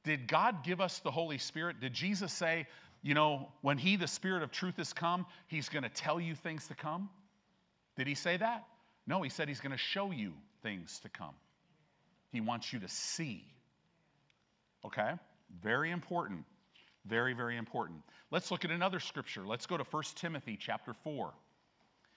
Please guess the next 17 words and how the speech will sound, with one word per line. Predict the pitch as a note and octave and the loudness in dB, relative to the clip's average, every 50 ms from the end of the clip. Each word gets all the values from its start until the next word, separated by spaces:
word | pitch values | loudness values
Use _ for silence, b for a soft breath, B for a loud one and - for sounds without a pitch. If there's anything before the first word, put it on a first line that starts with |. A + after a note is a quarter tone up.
| b b b | b b b
First | - - D3 D#3+ D#3+ - - - | -2 0 0 2 0 0 -2 0
Timothy | - F3 D#3+ C#3+ - C3+ A#2+ | 0 0 0 0 -2 -4 -4
chapter | - - C#3 A#2+ - - B2 | 0 0 0 0 0 -2 -8
four. | - - D3+ D3 C#3+ G2 D2 - - _ _ _ _ _ _ _ _ _ _ _ _ _ _ _ _ _ _ _ _ _ _ _ _ _ b b b b b b b b b b b b b b - | -8 -6 -4 -4 -4 -4 -6 -8 -16 _ _ _ _ _ _ _ _ _ _ _ _ _ _ _ _ _ _ _ _ _ _ _ _ _ b b b b b b b b b b b b b b 0
Verse | C3 D3+ D#3+ - - - | 2 2 2 2 0 -2
twelve. | - - - D#3+ D3 C3+ A2 F2 E2+ - | -2 -2 0 0 2 2 2 0 0 -4
Let's | A#2+ B2+ - | -4 -6 -6
start | - - - D#3 D3+ C3 - | -4 0 0 0 0 0 0
there. | - B2+ A#2+ | -2 0 0
We're | A2 A2+ C3+ | 0 0 -2
gonna | C#3 D3+ C#3 | -2 -2 -2
read | B2 C3 C3 B2 A2+ | 0 -2 -2 -4 -2
verses | G2+ A#2+ A2+ - - G2+ - | -4 -4 -4 -4 -6 -8 -8
twelve | - - - D#3 E3 F#3 E3+ - | -8 -4 0 0 0 0 -2 -4
through | - E3 D3+ | -6 -6 -4
verse | B2 C3+ C#3 - - - | -4 -4 -4 -6 -6 -8
fifteen. | - B2+ - - - - B2+ A2 F#2+ E2+ D2+ | -8 -10 -10 -10 -12 -10 -8 -8 -8 -10 -12